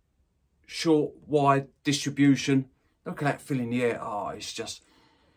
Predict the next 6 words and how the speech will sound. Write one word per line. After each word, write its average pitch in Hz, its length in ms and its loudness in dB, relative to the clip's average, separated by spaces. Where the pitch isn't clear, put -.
this 156 220 4
whole 156 420 4
landing 143 640 4
is 139 240 -4
gonna 127 240 0
stink - 880 -2